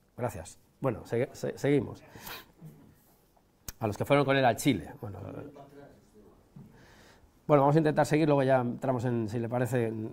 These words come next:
en discusión de sus interesantes preguntas. "Liberalidad de príncipe, más que de soldado, pero cuando murió no tuvo quien le pusiese un paño en su degolladero.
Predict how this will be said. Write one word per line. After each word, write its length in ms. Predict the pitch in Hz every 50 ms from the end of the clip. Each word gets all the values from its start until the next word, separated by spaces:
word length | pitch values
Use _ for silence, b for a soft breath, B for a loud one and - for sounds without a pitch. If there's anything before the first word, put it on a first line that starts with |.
| - -
en 80 | 120
discusión 600 | 113 110 - - 147 - - 151 131 110 101 98 104 - 101 -
de 140 | - 110 107
sus 180 | - 110 104
interesantes 540 | 113 110 104 110 113 104 - 117 110 127 -
preguntas. 520 | - 127 120 110 101 87 85 - - - B B B B B B B B B B B B _
"Liberalidad 580 | - 135 139 139 143 143 143 143 143 151 175 190
de 80 | 185
príncipe, 560 | 170 196 196 202 190 - 214 208 - 214 214 - -
más 180 | 160 160 156
que 80 | - 165
de 60 | 156
soldado, 560 | 151 - 160 165 190 202 202 185 202 226 - - - _ _ B B B B B B B B _
pero 160 | _ 139 131 131
cuando 220 | 139 143 139 131
murió 240 | 131 135 151 175 185
no 120 | 180 170
tuvo 180 | 147 180 180 165
quien 140 | 170 170 156
le 60 | 160
pusiese 340 | 160 151 131 - 151 - 156
un 120 | 147 135
paño 300 | - 156 170 165 170 160
en 40 | 147
su 160 | - - 143
degolladero. 720 | 131 127 120 120 110 120 127 139 165 160 143 143 175 -